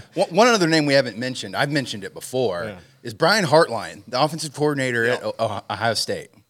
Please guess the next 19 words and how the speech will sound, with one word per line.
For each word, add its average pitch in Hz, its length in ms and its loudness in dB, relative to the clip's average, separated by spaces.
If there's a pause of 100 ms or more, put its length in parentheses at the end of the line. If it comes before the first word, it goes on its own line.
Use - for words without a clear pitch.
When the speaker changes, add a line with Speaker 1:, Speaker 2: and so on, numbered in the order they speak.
(140)
Speaker 1:
Yeah. 135 220 -8 (720)
Speaker 2:
You 127 60 -4
got, 139 160 4
you 113 60 -8
got 131 120 4
a 123 40 2
thought 135 200 4
there, 156 120 2
Garrett? 196 300 -8 (100)
Speaker 3:
I 156 100 -6
think 220 180 -6
he 220 80 -8
would 190 100 -2
be 165 100 -2
a 151 40 -6
good 151 180 -8
fit. 135 400 -8
I 147 140 0
just, 165 200 -8